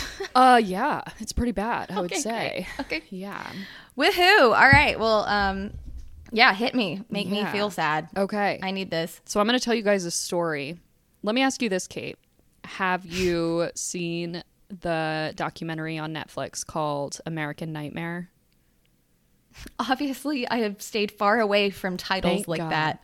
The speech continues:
Speaker 2: I was so worried you had watched it. <laughs>
Speaker 1: No.
Speaker 2: And this whole thing is just
Speaker 1: No.
Speaker 2: basically me gonna be summarizing that documentary.
Speaker 1: Definitely not.
Speaker 2: <laughs>
Speaker 1: You're gonna tell me about, like, some little kids, like, shoved down, like, a garbage chute or some sad,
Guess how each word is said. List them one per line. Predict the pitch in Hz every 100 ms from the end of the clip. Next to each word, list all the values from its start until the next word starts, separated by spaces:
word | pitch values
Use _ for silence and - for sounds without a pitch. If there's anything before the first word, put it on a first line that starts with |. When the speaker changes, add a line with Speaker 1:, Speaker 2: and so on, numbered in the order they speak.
| -
Speaker 2:
I | 202
was | 240
so | - 196
worried | 202 180 180 175
you |
had | 170 156
watched | 143 - -
it. | 190 185 - - -
<laughs> | - - 226 - 262 -
Speaker 1:
No. | 208 208 208 190 180
Speaker 2:
And | 190
this | 208 -
whole | 202 190
thing | 185 185
is | 196
just | 196 185
Speaker 1:
No. | 175
Speaker 2:
basically | 170 170 180 175
me | 170 156
gonna | 160
be | 156 156
summarizing | - 165 151 151 151 147 160
that | - - -
documentary. | 185 - 185 233
Speaker 1:
Definitely | 226 220 226 220 208 214
not. | 208 190 170 - - - - - -
Speaker 2:
<laughs> | - - - - -
Speaker 1:
You're | 262 349
gonna | 415 427
tell | 320 339
me | 349
about, | 294
like, | 294 247
some | - 262
little | 233 262
kids, | 294 - 240 233 214
like, | 214 -
shoved | - - 214 214 220
down, | 190 208 214
like, | 214 208
a | 233
garbage | 190 190 196 185
chute | - - 185 190
or | - 208
some | 202 202
sad, | - - 180 190 190